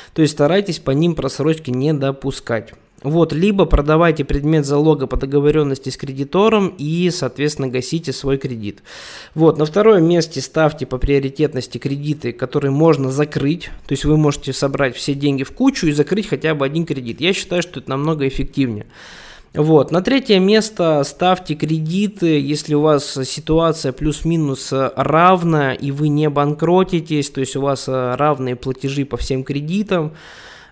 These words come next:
и вы просто не знаете, на какой платить, то я вам скажу, что нужно в приоритет ставить те кредиты, по которым, а, более адекватные штрафные неустойки.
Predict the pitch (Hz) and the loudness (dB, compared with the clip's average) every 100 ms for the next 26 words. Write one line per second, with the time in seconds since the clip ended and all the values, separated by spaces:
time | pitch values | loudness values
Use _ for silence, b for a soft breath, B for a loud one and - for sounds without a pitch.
0 | - 147 143 175 156 151 - 147 147 156 | -4 0 2 0 0 -2 0 0 0 0
1 | 156 131 127 127 127 127 135 139 160 156 | 0 0 -2 -2 0 -2 -6 -2 0 2
2 | 151 151 151 208 214 - - 170 160 151 | 2 0 0 -4 -4 -6 -2 2 4 4
3 | 165 196 170 - 156 160 135 117 - 156 | 4 2 0 -2 -2 0 -2 -4 -6 -4
4 | 151 165 143 131 151 151 156 170 156 - | -2 0 -2 -2 0 2 0 -2 -2 -2
5 | 156 143 139 160 156 156 156 220 240 214 | 0 0 0 -4 -4 -8 -6 -6 -2 -2
6 | 170 143 - 135 180 190 185 160 143 135 | -2 -4 -6 -4 0 2 2 0 -2 -6
7 | B B B 139 135 131 143 190 190 147 | B B B -8 -6 -6 2 6 6 6
8 | 147 147 151 160 180 180 147 143 143 135 | 4 0 0 2 2 2 0 -2 -6 -2
9 | 160 165 147 143 135 - 131 117 - | 0 2 2 0 -2 -2 -2 -2 -10